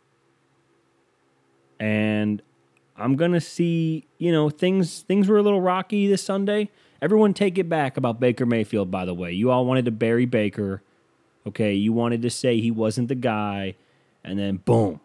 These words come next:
five touchdowns in a professional football game. I know you guys are, I guess that's,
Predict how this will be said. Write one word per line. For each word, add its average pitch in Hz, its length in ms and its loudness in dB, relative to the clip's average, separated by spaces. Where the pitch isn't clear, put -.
five 120 480 0
touchdowns 101 600 -4
in 110 80 -6
a 101 40 -6
professional 113 640 -4
football 101 400 -4
game. 92 240 -6
I 127 100 4
know 147 320 4
you 120 120 2
guys 117 280 0
are, 104 140 -4
I 107 40 -6
guess 123 280 -4
that's, 107 220 -6